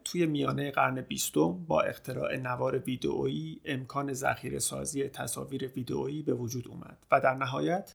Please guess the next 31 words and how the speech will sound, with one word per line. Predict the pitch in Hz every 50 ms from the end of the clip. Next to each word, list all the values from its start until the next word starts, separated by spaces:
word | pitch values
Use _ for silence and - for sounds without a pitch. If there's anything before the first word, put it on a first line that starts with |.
| _ _
با | - 156 151 156 160 160 -
کدگذاری | - 165 160 - 170 170 160 165 170 170 185 202
هر | 190 160 160 156 - 151
بخش | - 139 - - -
از | 139 117 - -
تصویر | - - 123 - - - 165 170 180 185 175 - _
امکان | 156 147 143 143 - - 160 160 160 156 147
پردازش | 143 - 139 135 - 113 - 127 120 - 143 135 - 135
کامپیوتری | - - - 135 127 117 - 135 135 - - 131 - 151
هم | 143 131 127 127 123 127 143
فراهم | - - 131 131 135 127 120 143 135 135
شد. | - - - - - _ _ _ _ _ _ _ _ _ _ _ _ _ _ _ _ _ _ _ _ _
می‌شه | 185 185 180 - 185
گفت | 180 175 165 160 165 -
تا | - 143 127
به | - -
اینجا | - 143 139 135 147 156 160 170 170 175 -
بدون | - 165 156 160 160 156
اینکه | 147 143 139 139 139 139
هنوز | 131 127 127 131 135 135 - -
حسگر | 131 120 - - - 135 135
دیجیتال | 131 - 123 120 131 123 - 143 143 160
اختراع | - 120 - - 135 135 135 -
شده | - - - 127 120 -
باشه، | - 131 127 - - 160 165 175 185 - _ _ _ -
عکاسی | 143 143 139 - - 147 147 - - 170 170
وارد | 160 147 143 135 135 135 147 151 151
دوره | 147 139 131 139 127 123 139 131 131 127
دیجیتال | 127 135 120 123 120 - - 147 143
شده | - - 127 117 -
بود. | - - -